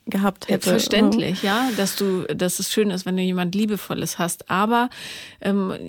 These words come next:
Speaker 2: man ist so als moderner Mensch wie so eine große Schneekugel und du bist die ganze Zeit geschüttelt und man sieht überhaupt nicht, was da für Figürchen drin stehen.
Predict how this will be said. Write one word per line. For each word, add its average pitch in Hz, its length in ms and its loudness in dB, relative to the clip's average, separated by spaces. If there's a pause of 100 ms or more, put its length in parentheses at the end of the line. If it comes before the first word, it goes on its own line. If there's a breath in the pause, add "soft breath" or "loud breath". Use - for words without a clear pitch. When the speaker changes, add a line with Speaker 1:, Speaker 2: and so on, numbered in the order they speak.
(500)
Speaker 2:
man 190 760 -4
ist - 280 -2 (180)
so 202 160 -2
als - 440 -2 (140)
moderner 202 480 0
Mensch 202 320 0
wie 202 120 0
so 208 100 0
eine 180 160 0
große 202 360 -2
Schneekugel 208 640 0
und 190 80 -2
du 190 60 -2
bist 202 160 -4
die 233 100 -10
ganze 254 340 -4
Zeit 240 220 -6
geschüttelt 233 380 -4
und 190 80 -2
man 190 120 0
sieht 233 200 0
überhaupt 208 300 0
nicht, 190 160 -4
was 190 140 -4
da - 80 -4
für 202 160 -8
Figürchen 269 540 -4
drin - 220 -6
stehen. - 400 -6